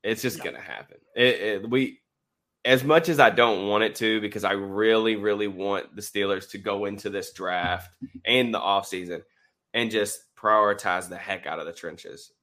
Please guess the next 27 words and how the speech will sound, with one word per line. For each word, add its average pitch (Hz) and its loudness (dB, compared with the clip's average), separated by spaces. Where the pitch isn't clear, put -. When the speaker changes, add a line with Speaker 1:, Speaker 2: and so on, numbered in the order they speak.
Speaker 1:
'cause 101 -2
I 95 0
think 101 -2
that 95 -10
they 92 -4
really 104 -2
need 107 -4
to 107 -10
get 104 -4
stronger 101 -2
up 107 -2
front, 104 0
start 101 0
beating 107 -8
teams 104 -8
down 98 -2
a 95 -4
little 95 -6
bit 95 -6
like 98 2
the - -2
old 98 2
Speaker 2:
Defensive 98 2
line 95 -2
Speaker 1:
days. 95 -8
Speaker 2:
as 127 -14
well. 127 -10